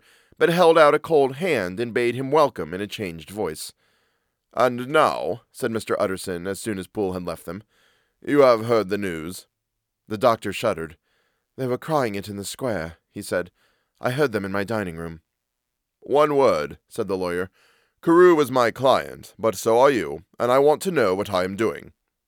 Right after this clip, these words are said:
You have not been mad enough to hide this fellow." "Utterson, I swear to God," cried the doctor, "I swear to God, I will never set eyes on him again.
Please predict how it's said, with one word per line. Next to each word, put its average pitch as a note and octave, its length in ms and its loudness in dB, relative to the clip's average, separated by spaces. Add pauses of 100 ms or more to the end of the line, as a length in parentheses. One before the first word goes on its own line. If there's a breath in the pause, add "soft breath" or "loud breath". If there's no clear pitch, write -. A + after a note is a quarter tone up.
(120)
You C#3 120 2
have C#3+ 100 4
not D#3+ 240 4
been A2 220 -2
mad B2 200 2
enough E2+ 260 -6
to F2+ 120 -8
hide A2 240 2
this D2 160 -16
fellow." C2 340 -10 (400 soft breath)
"Utterson, G#3 440 0 (240 soft breath)
I D#3+ 140 4
swear F#3 460 6
to D#3 100 -8
God," F#2 380 0 (180)
cried A2 200 -2
the G2+ 80 -6
doctor, G2 320 -2
"I D#3+ 80 4
swear F#3 300 4
to E3 100 -6
God, G#2+ 260 0 (300 loud breath)
I F3 140 6
will E3+ 220 4
never E3 440 2 (140 soft breath)
set F3+ 320 4
eyes C#3 240 6
on B2 140 2
him A#2 140 -6
again. F#2+ 380 -4